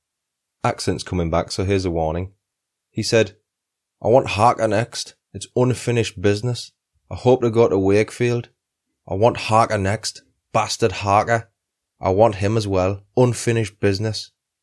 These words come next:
Like David, Alan pleaded guilty to manslaughter on the grounds of diminished responsibility.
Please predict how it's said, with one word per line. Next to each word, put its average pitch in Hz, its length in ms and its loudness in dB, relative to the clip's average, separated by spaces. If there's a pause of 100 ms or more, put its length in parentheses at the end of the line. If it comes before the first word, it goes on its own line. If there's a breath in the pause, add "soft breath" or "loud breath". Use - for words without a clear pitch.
(720)
Like 123 280 0
David, 95 420 2
Alan 120 280 2
pleaded 101 340 0
guilty 113 300 2
to 98 100 -6
manslaughter 110 680 2
on 104 160 0
the 98 80 -2
grounds 117 400 2
of 117 80 -4
diminished 110 360 -2
responsibility. 98 800 -2